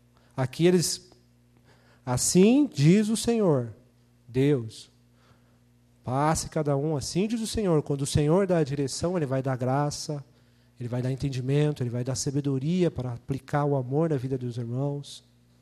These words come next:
Nós não podemos também pegar a espada e sair dando em todo mundo, achar que, não, é com a direção do Senhor. Tudo que o Senhor começa, irmãos, com tudo que o Senhor com-, se compromete,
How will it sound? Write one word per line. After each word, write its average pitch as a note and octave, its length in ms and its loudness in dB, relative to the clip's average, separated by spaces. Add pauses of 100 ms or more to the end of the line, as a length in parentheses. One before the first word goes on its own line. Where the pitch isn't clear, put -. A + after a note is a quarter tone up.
(1600)
Nós A2+ 120 -6
não C3 60 -4
podemos E3 380 2
também E3 220 0
pegar D3 560 0 (180)
a A#2+ 80 -8
espada C#3 420 -2
e E3 40 -2
sair D#3 260 0
dando D3+ 220 -2
em - 20 -6
todo C#3+ 220 -8
mundo, F3+ 680 -6
achar D3+ 280 -2
que, D#3+ 340 -4 (920)
não, C#3 240 0
é A#2+ 100 -4 (100)
com D3 220 -2
a F3 60 0
direção F#3 520 -2
do F#3+ 120 -8
Senhor. B2+ 480 -6 (1600)
Tudo B3 240 0
que F#3+ 640 4
o F#3 80 -2
Senhor F3 340 -2
começa, D#3+ 640 2
irmãos, C3 300 -2
com D3 120 -10
tudo G#3 220 -2
que D#3 40 0
o D3+ 40 0
Senhor D#3 220 0
com-, D3 200 -2
se - 140 -10
compromete, D3 800 0